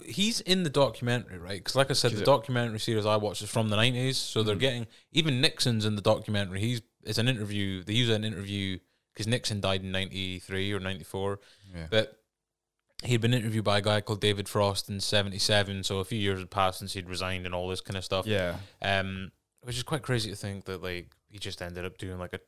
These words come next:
Speaker 1: talk show world tour about it rather than, you know, suffer any consequences. But anyway, um, uh,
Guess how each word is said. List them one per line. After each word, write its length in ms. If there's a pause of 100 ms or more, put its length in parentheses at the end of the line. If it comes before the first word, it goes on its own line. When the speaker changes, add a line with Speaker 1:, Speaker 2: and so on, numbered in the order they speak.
(140)
Speaker 1:
talk 320
show 240
world 320
tour 180
about 260
it 140
rather 320
than, 260
you 60
know, 80
suffer 360
any 140
consequences. 560
But 160 (300)
anyway, 340
um, 360 (880)
uh, 280